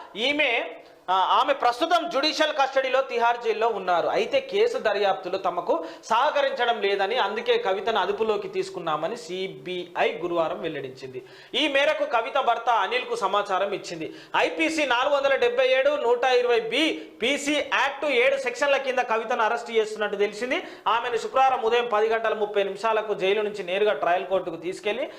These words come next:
హాజరుపరచనున్నట్టు సమాచారం. ఈ సందర్భంగా కవితను కస్టడీకి ఇవ్వాలని సీబీఐ కోరినట్టు తెలియనుంది. ఇక కవితక్క కేసు, ఇక లిక్కర్కి బోలేతో,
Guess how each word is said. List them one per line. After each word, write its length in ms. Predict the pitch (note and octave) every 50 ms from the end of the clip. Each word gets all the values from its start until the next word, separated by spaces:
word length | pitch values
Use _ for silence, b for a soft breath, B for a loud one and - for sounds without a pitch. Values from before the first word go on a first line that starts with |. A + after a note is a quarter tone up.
| B B B
హాజరుపరచనున్నట్టు 1120 | - D3+ F3 F#3 F#3+ G3+ G#3+ G#3 G#3 F#3+ F3 E3+ - - F3 F3 E3 D#3+ D#3 D3+ - G#3
సమాచారం. 640 | - - D#3+ C#3+ C#3+ C#3 C3+ C3 C3+ G#2+ G#2+ A2+ - -
ఈ 100 | F#3 G#3+
సందర్భంగా 560 | G#3+ G#3 G3+ G3+ G3+ G#3+ G#3+ G#3+ G3+ G3+ G3+
కవితను 380 | G3 - F#3 F#3 F3+ F#3+ G3 F#3+
కస్టడీకి 460 | - F3 E3 E3 G3 G3 F#3+ F#3 F#3
ఇవ్వాలని 360 | F3 E3 E3+ E3 E3 E3 F#3+
సీబీఐ 380 | - - F3 E3+ E3+ D#3+ E3 D#3+
కోరినట్టు 520 | D#3+ D#3+ D#3 D3+ D3 C#3 C#3 C3+ - -
తెలియనుంది. 720 | A#3+ A3+ E3+ C#3+ C3+ C3 A#2+ A#2 A2 G2 G#2 B2+ C#3+ - - B B B B B B B B B B B B B B B B _
ఇక 180 | G#3 A3 B3 B3+
కవితక్క 600 | A3+ - A3 G#3+ A3+ - - D#4 D#4 D4+ - D4+
కేసు, 760 | C#4 C#4+ C#4 C#4 C4+ C#4 C#4 C4+ C#4+ C#4+ C#4+ C#4+ D4 D4+ D4 D4
ఇక 160 | D4 C4+ C4+
లిక్కర్కి 1000 | C4 C4 B3+ A#3+ B3 - - C#4+ D4 D4+ D4 C#4+ D4 C#4+ C#4+ C#4 C#4 C4+ G#3+ G3+ F3+ -
బోలేతో, 440 | F#3 A3 B3 C4 C#4 C#4 D#4 D#4 E4